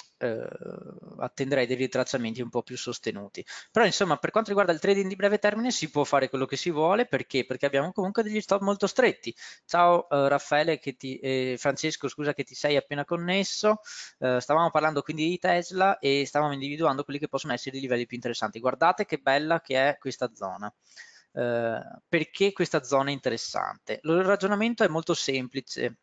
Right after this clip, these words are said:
e è anche molto simile a quello che ho appena fatto in precedenza. Guardate, abbiamo, eh,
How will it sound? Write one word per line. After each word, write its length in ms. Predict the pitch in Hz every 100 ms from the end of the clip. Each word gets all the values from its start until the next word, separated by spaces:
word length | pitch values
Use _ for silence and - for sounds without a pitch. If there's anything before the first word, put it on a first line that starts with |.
| -
e 360 | 135 131 127
è 40 | 123 120
anche 320 | 135 139 147
molto 240 | 143 143
simile 300 | 139 151 156
a 20 |
quello 220 | - 131 131
che 100 | 131
ho 220 | 127 131
appena 320 | 127 131 127
fatto 380 | - 104 - 123
in 80 | 113
precedenza. 640 | 107 - 110 110 107 -
Guardate, 420 | 123 127 113 -
abbiamo, 480 | 120 165 165 113 107 _ _ _ _ _ _ _ - _ - - - -
eh, 400 | 135 123 120